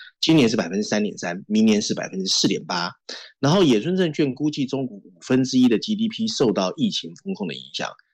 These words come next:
超过英国G D P的总量。野村证券的分析人士还写道，上海市的封城哦，其实可以避免，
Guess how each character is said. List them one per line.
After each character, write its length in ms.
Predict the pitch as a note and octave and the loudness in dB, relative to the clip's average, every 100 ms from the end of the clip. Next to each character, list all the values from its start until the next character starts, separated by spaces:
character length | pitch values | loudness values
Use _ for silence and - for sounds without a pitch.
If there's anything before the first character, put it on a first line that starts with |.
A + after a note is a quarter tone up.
| _ | _
超 240 | - C3+ C#3 | -2 2 4
过 220 | C#3 G2+ | 4 2
英 280 | B2+ B2 B2 | 2 2 2
国 220 | F2 E2 | -2 -6
G 220 | - F#2+ | -4 -4
D 100 | F#2 | -4
P 160 | E2+ F#2 | -4 -6
的 100 | - | -8
总 220 | D2+ - | -10 -8
量。 220 | F2+ E2 - _ _ _ - | -6 -6 -10 _ _ _ 0
野 140 | A#2 | 2
村 160 | F#3+ F#3+ | 4 4
证 120 | F3+ | 6
券 100 | E3 | 6
的 80 | B2 | 4
分 180 | C#3 | 4
析 80 | C3 | 4
人 160 | B2+ G2 | 4 2
士 140 | - | -2
还 160 | G#2 - | -4 -4
写 220 | - - - | -4 -6 -4
道， 200 | F2 - - | -6 -6 -6
上 240 | - F3+ A2 | -2 0 -2
海 220 | - - | -6 -8
市 280 | - - C3 | -6 -4 -4
的 160 | - - | -6 -8
封 280 | - C3+ D3 | -6 -4 -4
城 160 | C#3+ | -8
哦， 260 | - C#3 - - _ - | -12 -12 -12 -12 _ -12
其 160 | - - | -6 -4
实 160 | G#2+ | -4
可 160 | - D3+ | -2 0
以 120 | B2 | 0
避 220 | - C3+ | 0 0
免， 220 | - G1+ | 0 -8